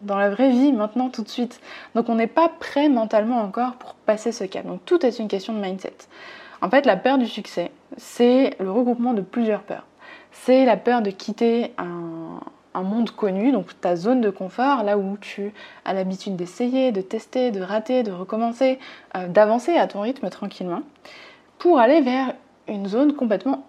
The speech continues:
inconnue, en fait, une zone d'inconfort, où on a peur finalement qu'une fois qu'on aura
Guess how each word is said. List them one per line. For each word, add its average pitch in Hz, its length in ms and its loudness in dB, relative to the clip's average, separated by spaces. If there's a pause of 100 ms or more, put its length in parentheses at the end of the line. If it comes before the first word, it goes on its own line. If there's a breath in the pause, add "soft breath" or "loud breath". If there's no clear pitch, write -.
inconnue, 233 500 0
en 170 60 -6
fait, 208 240 -8
une 190 120 -6
zone 233 240 2
d'inconfort, 226 720 0 (420 loud breath)
où 220 60 -2
on 214 200 0
a 165 100 -2
peur 262 440 0
finalement 214 420 -6
qu'une - 380 -2
fois 247 260 -4
qu'on 208 240 -10
aura 190 340 -10